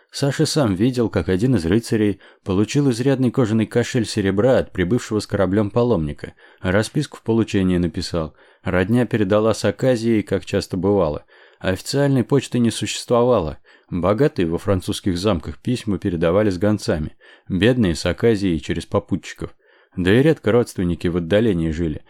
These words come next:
чаще в одном городе или селе, так проще поддерживать друг друга. До Акры добрались за три дня. Франсуаза от травмы головы отошла.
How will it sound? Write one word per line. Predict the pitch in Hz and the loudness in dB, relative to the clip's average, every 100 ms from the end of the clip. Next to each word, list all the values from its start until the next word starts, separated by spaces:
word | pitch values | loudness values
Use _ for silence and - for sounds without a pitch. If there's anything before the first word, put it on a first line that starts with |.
| - _ | -20 _
чаще | - 147 - 113 85 | 0 0 2 0 0
в | 82 85 | 0 0
одном | 117 143 107 | 0 0 0
городе | 95 110 98 87 | 2 2 0 0
или | 98 104 | 0 0
селе, | - 104 92 80 73 - _ - | 0 2 2 0 -4 -12 _ -4
так | 120 - | -2 -2
проще | - 143 - 104 | 0 0 0 -2
поддерживать | 120 110 101 80 80 76 | 0 2 0 0 -4 -2
друг | 85 90 | -2 0
друга. | 87 78 73 - _ _ _ - | 0 0 -4 -14 _ _ _ -8
До | 90 92 131 | 0 4 4
Акры | 160 147 | 2 0
добрались | 139 120 120 127 117 | 0 2 2 2 0
за | 110 | -2
три | 104 120 | 0 -2
дня. | 107 120 90 73 - _ | 0 2 0 -4 -16 _
Франсуаза | - 101 92 123 151 110 | -2 -2 0 0 2 2
от | 95 - | -2 0
травмы | 107 95 95 | 0 2 0
головы | 87 92 87 110 | 0 2 2 2
отошла. | 120 - 82 98 107 107 | 0 0 -4 0 2 0